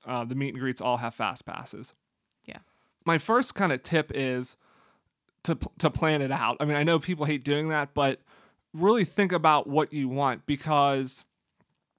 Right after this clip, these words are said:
Speaker 1: you know, do you have young kids that wanna do the meet and greets? Like, what's your must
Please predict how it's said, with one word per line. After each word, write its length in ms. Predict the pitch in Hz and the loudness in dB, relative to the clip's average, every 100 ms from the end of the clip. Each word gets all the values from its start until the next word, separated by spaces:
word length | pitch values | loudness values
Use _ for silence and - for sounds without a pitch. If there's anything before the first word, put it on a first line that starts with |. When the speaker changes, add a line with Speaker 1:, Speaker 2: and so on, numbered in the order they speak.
| _ - - | _ -10 0
Speaker 1:
you 80 | 151 | 2
know, 60 | |
do 100 | 143 | 2
you 100 | 175 | 0
have 160 | 175 156 | 0 2
young 220 | 156 156 | 2 0
kids 340 | - 165 151 135 | -2 -2 -2 -2
that 140 | - | -2
wanna 200 | 143 143 | 0 0
do 140 | 143 131 | 0 0
the 80 | 127 | -2
meet 220 | 139 - | -4 -6
and 60 | 127 | -10
greets? 240 | 87 - | -12 -8
Like, 120 | 143 | -4
what's 260 | 156 226 - | 0 0 2
your 120 | 190 | 2
must 540 | 143 143 147 - - | 2 2 2 0 -6